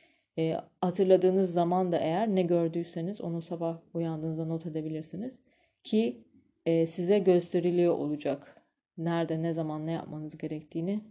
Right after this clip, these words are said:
yavaş yavaş adım adım oraya yaklaşıyor ve hazırlanıyor olacaksınız.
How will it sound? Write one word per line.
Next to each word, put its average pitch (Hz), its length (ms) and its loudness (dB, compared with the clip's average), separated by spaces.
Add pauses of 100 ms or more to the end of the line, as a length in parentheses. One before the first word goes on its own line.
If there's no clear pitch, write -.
(200)
yavaş 170 360 2
yavaş 160 220 0
adım 165 260 -2
adım 175 220 -6
oraya 170 240 -4
yaklaşıyor 170 540 -6
ve 196 60 -4
hazırlanıyor 160 600 -4
olacaksınız. 156 560 -10